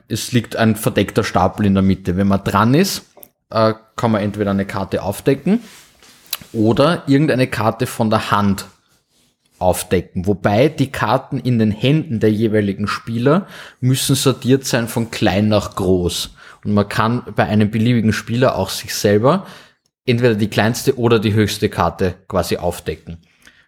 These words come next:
Das darf man zweimal machen. Wenn man es dann geschafft hat,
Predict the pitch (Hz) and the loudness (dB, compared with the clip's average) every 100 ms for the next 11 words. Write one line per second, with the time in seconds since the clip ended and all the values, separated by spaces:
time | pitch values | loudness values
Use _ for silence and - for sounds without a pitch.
0 | _ 127 147 165 156 160 - 123 120 113 | _ -2 2 2 2 0 0 2 2 0
1 | 82 - - _ _ _ _ _ _ 117 | -2 -8 -14 _ _ _ _ _ _ 0
2 | 170 170 - 143 120 110 - 135 185 - | 2 2 0 -2 -2 -4 -4 -4 -4 -8
3 | - 123 147 - _ | -2 0 0 -4 _